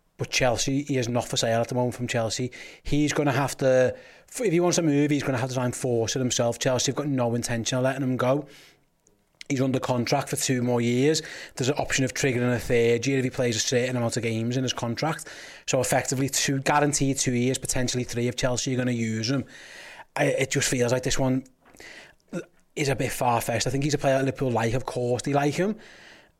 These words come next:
I just don't believe that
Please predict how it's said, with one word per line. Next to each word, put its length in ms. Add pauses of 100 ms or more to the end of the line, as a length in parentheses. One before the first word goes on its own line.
(600)
I 80
just 180
don't 320
believe 720 (680)
that 260